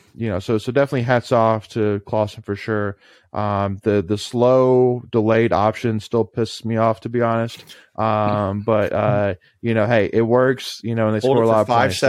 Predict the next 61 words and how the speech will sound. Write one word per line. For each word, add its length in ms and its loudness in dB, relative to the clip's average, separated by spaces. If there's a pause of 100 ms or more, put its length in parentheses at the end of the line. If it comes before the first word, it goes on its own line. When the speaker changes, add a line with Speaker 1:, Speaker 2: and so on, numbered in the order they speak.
(100)
Speaker 1:
hats 20 -4 (200)
Speaker 2:
seconds. 40 -2
Speaker 1:
off 160 -2
to 100 -6
'em. 200 -8 (220)
Speaker 2:
And 80 -20
then 120 -12
we're 60 -20
gonna 120 -12
Speaker 1:
Yeah, 100 0
Speaker 2:
throw 60 0
Speaker 1:
hold 160 4
Speaker 2:
it. 20 0
Speaker 1:
it 40 -6
for 80 -4
five 340 2
seconds, 540 -2
and 160 -4
then 100 0
we're 120 0
gonna 180 -4
throw 180 -4
Speaker 2:
Joking. 140 0
Speaker 1:
it, 40 -6
yeah. 160 -4 (360)
All 80 4
right, 120 0
so 80 -2
now 320 2
heading 360 0
on 80 2
to 60 2
our 80 4
last 280 0
two 100 -2
here. 160 2
So 260 -4
Virginia, 840 0 (100)
uh, 220 0
predicted 520 -2
to 60 -8
go 180 2
six 280 -2
and 100 -4
six, 340 -2 (560)
ended 220 4
up 180 0
six 240 -4
and 120 -4
six. 320 -6 (140)
So 680 2 (100)
pretty 180 -2
much, 260 -2
again, 320 -4
ended 120 -4
up 120 -2
exactly 380 -4
where 160 -2
the 80 -2
experts 420 -4
thought. 340 0